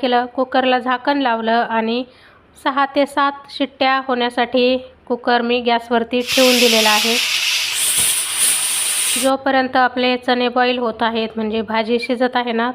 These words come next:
तोपर्यंत मी कपडे धुवून ठेवले होते आणि तोपर्यंतच हे माऊलाही घेऊन आलेले होते. अकराला तिची नर्सरी, म्हणजे नर्सरीतून सुट्टी झालेली, सव्वा अकरापर्यंत ते घरी आले. तर तिची तब्येत थोडीशी खराब होती ना, म्हणून तिच्यासाठी औषध वगैरेही घेऊन आलेले होते.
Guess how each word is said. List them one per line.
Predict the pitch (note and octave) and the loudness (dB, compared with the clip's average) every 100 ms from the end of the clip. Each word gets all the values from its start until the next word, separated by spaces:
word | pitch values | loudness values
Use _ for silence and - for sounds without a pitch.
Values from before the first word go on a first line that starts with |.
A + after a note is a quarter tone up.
| - | -4
तोपर्यंत | A#3+ A#3 A3+ A3+ | -2 0 0 0
मी | A#3 | -4
कपडे | A3+ B3+ B3+ B3+ | -4 -4 0 2
धुवून | A#3+ A#3+ | 4 2
ठेवले | A#3+ A3+ A3 | 2 0 0
होते | A3 G#3 A#3 C4+ - - - - | -2 0 0 -2 -4 -18 -18 -6
आणि | A3+ A3 A3+ A3+ | -4 -2 -4 -2
तोपर्यंतच | B3 A#3+ A#3+ B3 B3 - | -2 0 0 0 0 2
हे | A#3+ | 0
माऊलाही | A#3 A#3 A#3 A3+ B3 | 2 2 2 2 2
घेऊन | A3 A3+ | 2 2
आलेले | A3+ A#3 A3+ | 0 0 0
होते. | A#3 A3+ A3+ B3+ - - - - | 0 0 -2 -4 -6 -20 -12 -2
अकराला | A#3+ B3 B3 B3 | -2 2 2 0
तिची | B3+ B3 B3+ C4 C4 | -2 0 2 2 2
नर्सरी, | B3+ B3 B3+ B3 B3 B3+ | 0 0 2 4 4 2
म्हणजे | C4+ A#3 A#3 A#3+ | 0 2 2 2
नर्सरीतून | B3 B3 B3 A#3+ A#3+ A#3+ A#3+ | 2 0 2 2 2 0 -2
सुट्टी | B3+ - C4 | -4 0 2
झालेली, | C4 C4+ C4 C4+ - - - - - | 2 0 -4 -6 -8 -20 -20 -12 0
सव्वा | B3+ B3 | 2 2
अकरापर्यंत | A#3+ B3 A#3+ A#3+ A#3 A#3+ B3 | 2 0 2 2 2 0 2
ते | A#3+ | 2
घरी | B3 B3 B3+ | 2 2 2
आले. | A3+ A#3 C4 - - - - | 2 0 -6 -10 -20 -8 0
तर | A3 | 2
तिची | G#3+ A#3+ A#3+ B3 | 2 0 -2 -2
तब्येत | A#3+ B3+ B3+ | 2 0 2
थोडीशी | A#3+ A3+ A#3+ | 0 0 -2
खराब | A#3+ A#3 A#3+ | 0 0 2
होती | A3+ A3+ | 0 -2
ना, | A#3 | 0
म्हणून | A#3+ A3 | 0 -2
तिच्यासाठी | A3 A3 A3 A#3 A3+ | -4 -4 -2 -2 0
औषध | A3 A3 A#3 | 0 0 -2
वगैरेही | A3 G#3+ A#3+ A3 A#3 | 0 0 0 0 -2
घेऊन | G#3+ A#3 A3 | 0 0 2
आलेले | G#3+ G#3+ A3 | 0 0 -2
होते. | A3 G#3+ - B3 | -4 -6 -6 -8